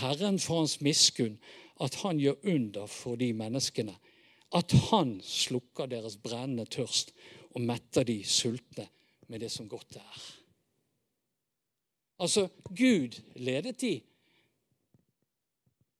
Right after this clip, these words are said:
til et sted de kunne få mat og husly. Noen, noe som altså menneskene som var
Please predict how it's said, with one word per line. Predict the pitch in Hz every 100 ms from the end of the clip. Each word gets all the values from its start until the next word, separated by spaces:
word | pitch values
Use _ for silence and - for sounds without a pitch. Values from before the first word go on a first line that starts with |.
| -
til | 175 160 131 - 160
et | -
sted | - - 143 120
de | 117
kunne | - 123 113
få | - 123
mat | 123 95 _ -
og | 101
husly. | 110 113 - 113 101 - _ _ _ _ _ _ _ _ _ _ _ _ _ _ _ _ _ _ _ 147
Noen, | 156 175 165 135 - _ _ _ 147
noe | 160 202 208 170 147 - -
som | - - 156 143 - _ -
altså | 165 143 - 151
menneskene | 143 147 139 151 - - 143 127
som | - 139 139
var | 143